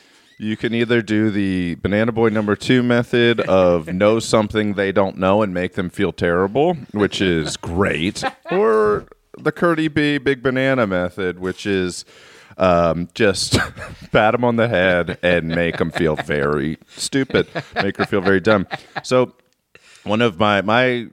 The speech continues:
my best friend in middle school growing up, rest in peace, my buddy Kyle, um, he would go through these phases.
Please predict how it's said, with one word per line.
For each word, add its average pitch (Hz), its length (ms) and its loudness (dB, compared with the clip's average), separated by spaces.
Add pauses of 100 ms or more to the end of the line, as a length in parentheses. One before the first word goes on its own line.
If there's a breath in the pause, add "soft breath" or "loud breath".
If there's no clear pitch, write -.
(200)
my 107 140 0
best 135 400 -2
friend 107 280 2
in 90 160 0
middle 87 220 0
school 85 380 0
growing 82 400 -2
up, 80 400 -6
rest 101 480 2
in 113 140 2
peace, 76 600 -4
my 85 120 0
buddy 87 220 0
Kyle, 73 560 0 (640 soft breath)
um, 82 720 -6 (120)
he 135 840 -6 (480)
would 104 220 0
go 98 220 4
through 92 320 -4
these 85 460 -4
phases. 143 720 0